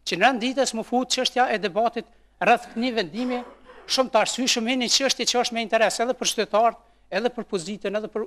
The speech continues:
opozitën. E, mos të kuptohet kjo si, si, si teke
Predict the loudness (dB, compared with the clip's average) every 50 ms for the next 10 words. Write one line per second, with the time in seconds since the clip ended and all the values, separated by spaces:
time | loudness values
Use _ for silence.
0 | -6 -6 -6 -6 -6 -6 -8 -8 -8 -8 -8 -8 -10 _ _ _ _ _ _ _
1 | _ _ _ -2 0 2 4 6 6 6 4 4 2 4 4 4 4 4 0 -4
2 | -6 -4 -2 0 0 2 2 0 0 -2 -4 -4 -4 -4 -6 -4 -4 -4 -6 -8
3 | -8 -10 -10 -10 -10 -10 -10 -10 -10 -6 -4 -2 -2 0 0 -2 -2 -2